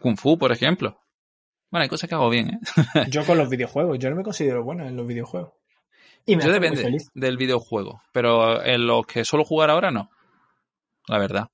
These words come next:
Speaker 1: pero me gustan mucho, claro.
Speaker 2: No soy, claro, tú ve a otros gamers, tipo estos
Speaker 1: Claro.
Speaker 2: competitivos, los que están en competitivo, en videojuegos competitivos.
Speaker 1: No,
Speaker 2: Yo no
Speaker 1: o
Speaker 2: soy nada bueno para juegos competitivos. Me encantan los juegos de disparo,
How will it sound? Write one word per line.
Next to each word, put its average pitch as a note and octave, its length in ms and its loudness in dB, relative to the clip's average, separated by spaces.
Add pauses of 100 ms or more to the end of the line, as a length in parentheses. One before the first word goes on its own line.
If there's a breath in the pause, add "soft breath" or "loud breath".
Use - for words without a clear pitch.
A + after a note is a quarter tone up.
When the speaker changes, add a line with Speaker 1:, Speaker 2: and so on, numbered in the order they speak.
(160)
Speaker 1:
pero A2+ 180 -2
me G#2+ 200 -4
gustan G2+ 240 -6
mucho, G#2 320 -8 (480)
claro. F#2 300 -8
Speaker 2:
No C#3 80 -10
soy, D#3+ 240 -8
claro, D3 280 -2
tú C3 100 -12
ve A#2 140 -6
a A#2 100 -2
otros A#2+ 540 -6
gamers, C3+ 460 -6 (600)
tipo C3 480 2
estos G#2+ 160 -2
Speaker 1:
Claro. F#2+ 280 2
Speaker 2:
competitivos, D3 580 -4
los - 100 -6
que - 60 -8
están D3+ 120 0
en G3 100 -2
competitivo, D3 480 -4
en B2+ 80 -10
videojuegos B2+ 300 -4
competitivos. B2+ 420 2
Speaker 1:
No, - 60 -2
Speaker 2:
Yo D3 40 -2
no D#3 80 0
Speaker 1:
o A#2+ 60 6
Speaker 2:
soy E3+ 100 2
nada E3+ 220 4
bueno D#3 240 -2
para C3 140 0
juegos C3 180 -4
competitivos. B2 500 -10 (380 loud breath)
Me E3 100 0
encantan F3+ 340 2
los F3+ 100 0
juegos F3 200 0
de D#3+ 80 0
disparo, B2 400 -4